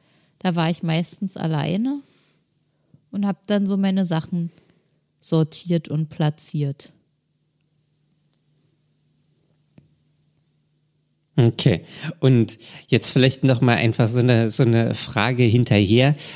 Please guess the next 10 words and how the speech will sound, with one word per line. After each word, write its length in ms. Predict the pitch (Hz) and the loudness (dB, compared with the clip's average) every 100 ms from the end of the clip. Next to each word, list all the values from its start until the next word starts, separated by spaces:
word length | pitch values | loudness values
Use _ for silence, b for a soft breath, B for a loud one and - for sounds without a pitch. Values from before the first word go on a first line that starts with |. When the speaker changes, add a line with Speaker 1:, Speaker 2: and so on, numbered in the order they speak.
| - | -6
Speaker 2:
Wo 300 | 110 135 135 | 2 4 4
war 160 | 113 127 | 2 2
es 200 | - - | 2 2
denn 200 | 123 120 | 2 0
für 220 | - 120 | 0 0
dich 240 | 120 - | 0 0
gemütlich 760 | - 110 156 180 107 92 - - | 0 2 2 0 -2 -2 -4 -8
als 240 | 90 - | -8 -8
Kind? 440 | - 92 82 - - _ _ _ _ _ _ _ _ _ _ _ _ _ _ _ _ _ _ _ _ _ _ _ _ _ _ _ _ _ _ _ _ _ b b b b - | -6 -6 -6 -12 -18 _ _ _ _ _ _ _ _ _ _ _ _ _ _ _ _ _ _ _ _ _ _ _ _ _ _ _ _ _ _ _ _ _ b b b b -6
Speaker 1:
Gemütlich. 1120 | 170 156 180 247 - 175 160 151 - - | -2 0 2 0 0 -2 -2 -2 -6 -10